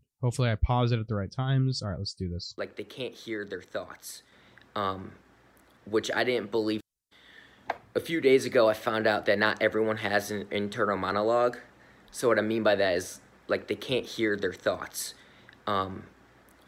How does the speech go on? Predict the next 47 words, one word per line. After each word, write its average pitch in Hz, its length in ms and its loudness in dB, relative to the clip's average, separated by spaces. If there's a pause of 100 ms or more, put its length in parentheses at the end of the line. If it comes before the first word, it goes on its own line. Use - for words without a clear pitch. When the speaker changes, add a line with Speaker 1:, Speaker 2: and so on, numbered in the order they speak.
Speaker 2:
which 107 260 0
I 113 120 2
didn't 117 280 0
believe 107 340 0
to 113 60 -4
be 101 140 -4
true 101 260 0
until 95 240 0
I 98 80 0
asked 98 300 -2
someone, 92 460 -2
and 98 140 -4
they 95 60 0
said 95 240 -2
that 85 220 -2
if 101 120 -8
they 104 100 0
physically 107 560 -2
wanted 98 400 -2
to - 80 -10
say 95 220 -2
something 101 560 -2 (140)
in 101 140 0
their 95 120 0
head, 98 260 -2
they'd 95 140 0
have 92 140 -2
to - 80 -12
say 87 160 0
it 82 60 -2
out 69 140 -4
loud. 80 300 -4 (340)
Like, 87 120 -4
they 90 100 -2
couldn't 92 300 -4
do 90 140 -4
it. 73 160 -6 (340)
They - 80 -2
don't 92 200 -2
have 98 320 -2
that - 260 -2
voice 98 340 -2
that 85 360 -2
I 92 100 0
thought - 280 -2
everyone 92 340 -2
had. 95 340 -10